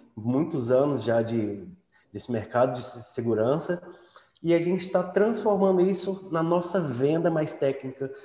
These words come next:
Então, a gente consegue dar um apoio melhor para o nosso cliente, a gente consegue levar, é, os nossos clientes pra não brigar só por preço. Então, a gente vai pro lado de tecnologia.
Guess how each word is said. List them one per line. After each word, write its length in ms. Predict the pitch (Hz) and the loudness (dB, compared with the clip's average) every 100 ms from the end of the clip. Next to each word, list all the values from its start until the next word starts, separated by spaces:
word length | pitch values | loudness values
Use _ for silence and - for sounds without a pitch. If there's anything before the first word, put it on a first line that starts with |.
| - _ | -20 _
Então, 140 | - 151 | -2 0
a 80 | |
gente 240 | 151 156 - | 0 -2 -2
consegue 500 | 156 143 - 147 147 | -2 -2 0 -2 2
dar 140 | 139 | 2
um 120 | 139 | 4
apoio 480 | 135 - - 143 156 | 2 -2 0 4 4
melhor 440 | 151 131 127 139 135 | 4 4 6 6 4
para 120 | 127 | -2
o 60 | |
nosso 320 | 123 127 - - | 0 -2 -4 -4
cliente, 640 | 120 117 131 131 - - - _ | 0 2 0 -2 -10 -16 -20 _
a 100 | 117 | -6
gente 240 | 120 143 - | -4 -4 -4
consegue 540 | 151 143 - 160 165 | -4 -2 0 0 4
levar, 600 | 156 135 123 160 156 - - - - _ _ - | 4 4 4 4 2 -4 -10 -18 -20 _ _ -2
é, 800 | 139 143 143 139 139 - - - _ | 2 4 4 2 0 -8 -14 -20 _
os 160 | 131 139 | -4 2
nossos 380 | 160 196 202 | 4 2 0
clientes 600 | - 151 147 185 - - - _ | -4 -2 2 0 -2 -10 -16 _
pra 140 | 151 | 0
não 180 | 156 190 | 4 4
brigar 300 | 202 185 175 | 4 4 4
só 100 | - | 2
por 220 | 185 220 | -2 -2
preço. 500 | - 151 147 - - - _ _ _ _ _ _ _ | 2 2 0 -4 -12 -20 _ _ _ _ _ _ _
Então, 260 | 117 117 131 | -10 -4 -2
a 80 | |
gente 320 | 127 135 135 127 | -2 -6 -6 -8
vai 360 | 101 120 143 | 0 2 2
pro 160 | 156 139 | 0 0
lado 280 | 127 139 151 | 2 2 -2
de 140 | 143 - _ | -6 -14 _
tecnologia. 880 | 170 170 190 190 190 123 120 92 | -4 -2 0 2 2 2 0 -2